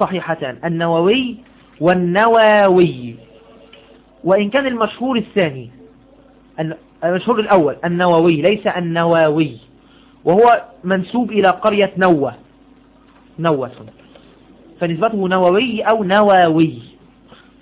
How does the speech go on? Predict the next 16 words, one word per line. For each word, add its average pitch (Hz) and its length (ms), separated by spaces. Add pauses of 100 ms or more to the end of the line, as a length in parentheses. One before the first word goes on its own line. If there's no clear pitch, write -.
(480)
النسبة 170 340
القياسية 165 680
عند 156 120
علماء 147 240
الصرف، 139 320
لكن 208 160
النسبة 220 300
المشهورة 214 480
الأولى 180 380 (100)
النووي، 131 480 (140)
النووي. 147 760 (880)
وبذلك 220 380
قال 240 240
النووي 233 400
وأبو 196 280
عمرو 147 300